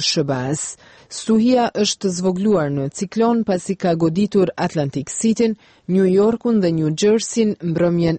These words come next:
e së hënës. Afro gjashtë milion njerëz kanë mbetur pa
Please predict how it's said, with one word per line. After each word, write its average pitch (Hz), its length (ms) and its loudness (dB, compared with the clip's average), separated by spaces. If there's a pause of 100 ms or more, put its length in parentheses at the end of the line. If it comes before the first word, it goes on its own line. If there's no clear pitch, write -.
e 143 240 -2
së - 300 -2
hënës. 123 400 -2 (400)
Afro 156 400 0
gjashtë 175 340 0
milion 151 380 2
njerëz 214 400 2
kanë 165 240 0
mbetur 160 440 0 (100)
pa 214 160 0